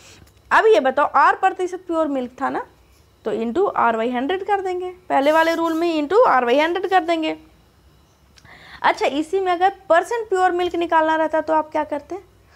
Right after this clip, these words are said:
परसेंट प्योर मिल्क निकालना रहता तो परसेंट वाला याद है आपको, इसमें हमने क्या किया था, into हंड्रेड किया था ना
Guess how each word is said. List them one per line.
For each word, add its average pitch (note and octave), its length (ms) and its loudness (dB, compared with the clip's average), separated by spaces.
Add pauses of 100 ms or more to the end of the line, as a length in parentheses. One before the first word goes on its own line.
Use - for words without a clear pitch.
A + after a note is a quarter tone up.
(680)
परसेंट C#4+ 320 0
प्योर D#4 240 0
मिल्क D4 300 -4
निकालना A#3 420 -2
रहता A#3 300 -2
तो D4+ 140 -2 (240)
परसेंट C#4 340 0
वाला E4 220 4
याद A#3 360 2
है F4 80 4
आपको, - 420 -2 (340)
इसमें C4+ 240 -4
हमने D4 240 0
क्या C#4 200 2
किया B3 220 -4
था, D#4 220 -6 (1160)
into C4 280 -4
हंड्रेड C#4 360 0
किया D4+ 160 2
था D4+ 140 -2
ना E4+ 120 -2